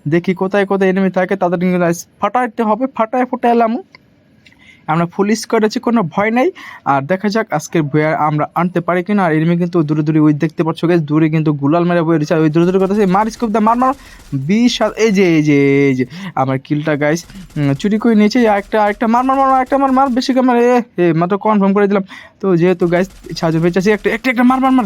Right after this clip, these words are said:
এই পলায় আসছিল গাইস, চিপার মধ্যে পলায় থাকে, কত বড় সাহস। ও, আমি তো পলায় আসছিলাম, ওর কত গেল আবার। এই আমার টিমের কেন মেরে লিছে,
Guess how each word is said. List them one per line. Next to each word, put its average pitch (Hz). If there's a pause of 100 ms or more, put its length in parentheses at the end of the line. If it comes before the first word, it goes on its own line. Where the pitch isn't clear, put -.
(120)
এই 254 (300)
পলায় 240
আসছিল 220
গাইস, 240 (560)
চিপার 208
মধ্যে 208
পলায় 240
থাকে, 190
কত 208
বড় 220
সাহস। 185
ও, 170
আমি 185 (100)
তো 196
পলায় 214
আসছিলাম, 147
ওর 175
কত 175
গেল 175
আবার। 196
এই 233
আমার 226
টিমের 254
কেন 247
মেরে 226
লিছে, 269